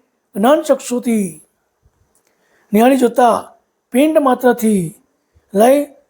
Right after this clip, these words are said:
બ્રહ્માંડમાં સળંગ સૂત્રવત એમ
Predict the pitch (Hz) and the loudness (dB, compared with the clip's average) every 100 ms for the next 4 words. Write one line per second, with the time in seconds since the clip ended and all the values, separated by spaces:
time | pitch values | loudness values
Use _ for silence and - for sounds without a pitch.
0 | _ 196 220 277 269 247 - - _ _ | _ -2 2 2 2 0 -4 -14 _ _
1 | _ - 254 320 320 294 262 262 262 254 | _ 0 2 2 0 -4 -4 0 2 2
2 | 247 226 220 _ _ _ _ 254 269 202 | 0 -4 -6 _ _ _ _ 0 0 0